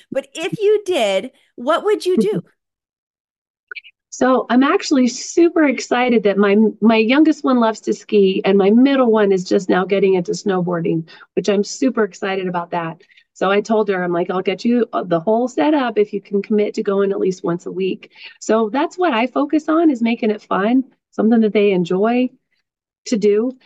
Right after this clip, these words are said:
Speaker 2: Um, I do work out at home, and they'll, sometimes they'll come and join me every once in a while if I'm stretching, especially. They'll come because they want my attention, and they'll come and talk to me while I'm stretching. But for the most part, it's just about making it fun for them. In the summer, we do a lot of mountain bike rides and hiking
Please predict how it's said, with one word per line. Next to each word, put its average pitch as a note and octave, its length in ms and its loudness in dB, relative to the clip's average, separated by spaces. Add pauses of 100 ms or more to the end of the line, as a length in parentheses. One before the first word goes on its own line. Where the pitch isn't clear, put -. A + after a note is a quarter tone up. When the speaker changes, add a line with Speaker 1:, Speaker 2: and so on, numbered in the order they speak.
(220)
Speaker 2:
Um, A3+ 300 -2
I A3+ 100 -2
do A#3+ 180 -2
work B3 240 -2
out A3 200 -2
at - 80 -8
home, G#3 420 0
and G#3 160 0
they'll, F#3+ 220 -4
sometimes E4 460 0
they'll A3+ 160 0
come G#3 180 -2
and G3 100 0
join F#3 180 0
me G3 160 0
every B3 280 0
once G#3 260 -2
in G#3 60 -8
a F#3 60 -6
while F3+ 300 -8
if F#3 120 -6
I'm F#3 80 -2
stretching, F3 500 -2
especially. F3+ 600 -8 (300)
They'll G3+ 120 0
come G3+ 360 -2 (120)
because G3+ 220 0
they G3 100 -2
want F#3+ 180 -2
my F#3 80 -2
attention, F3 540 -2
and F3+ 100 -2
they'll F#3 160 -4
come F#3+ 180 -6
and F#3+ 80 -4
talk E3 280 -8
to - 100 -14
me F3 80 0
while E3+ 180 -4
I'm E3 120 -4
stretching. E3 520 -8 (600)
But G#3+ 180 -2
for C#4 120 0
the D4+ 80 4
most C4 240 0
part, G#3+ 180 0
it's G3+ 180 -2
just A3 180 -6
about F#3 200 -4
making F3 300 -4
it G3+ 80 -10
fun F3 180 -4
for F3+ 120 -10
them. F3 140 -4
In A3+ 100 4
the A#3+ 80 0
summer, G#3+ 360 -2
we G#3 140 0
do G#3 180 2
a - 80 -6
lot G#3 200 -2
of G3 40 0
mountain F#3 240 -2
bike F3+ 220 -4
rides F3+ 260 -4
and G3 100 -2
hiking F#3 480 -4